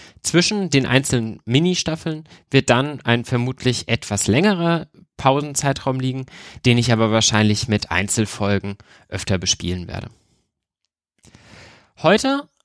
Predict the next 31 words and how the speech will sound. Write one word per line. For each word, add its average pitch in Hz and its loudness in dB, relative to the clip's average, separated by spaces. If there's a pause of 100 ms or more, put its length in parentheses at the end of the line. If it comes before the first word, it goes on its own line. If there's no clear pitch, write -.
(160)
ist - 0
die 185 4
erste 139 2
Folge 110 0
einer 110 2
solchen 113 -2
Ministaffel. 113 -4 (540)
Die 143 4
Ministaffel 196 0
soll 143 2
das 143 -2
Thema 151 2
natürliche 139 0
Sprache 107 0
behandeln, 92 -6 (280)
weil 123 4
es 131 -4
aus - -6
meiner 151 4
Sicht 160 -6
ein 120 -2
Thema 139 0
ist, 107 -4 (220)
was 113 0
gerade 120 2
jetzt - -4
mehr 135 2
und 127 -8
mehr 127 0
Aufwand 156 -6
bekommt, 151 -6